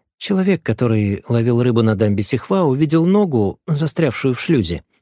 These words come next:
и сообщил об этом полиции. Это оказалась нижняя половина тела мужчины. Верхнюю половину нашли приблизительно в пятидесяти метрах.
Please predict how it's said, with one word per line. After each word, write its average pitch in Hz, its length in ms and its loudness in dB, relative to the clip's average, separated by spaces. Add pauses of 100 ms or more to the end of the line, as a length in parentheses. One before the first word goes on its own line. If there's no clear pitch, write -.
(120)
и 185 220 0
сообщил 180 440 0
об 143 100 2
этом 160 180 0
полиции. 98 720 -4 (640)
Это 151 180 -2
оказалась 147 640 0
нижняя 143 400 2
половина 139 440 0
тела 131 240 0
мужчины. 107 640 -4 (460)
Верхнюю 117 440 0
половину 185 460 2
нашли 156 640 2
приблизительно 175 720 2
в - 60 -16
пятидесяти 170 500 -2
метрах. - 720 -4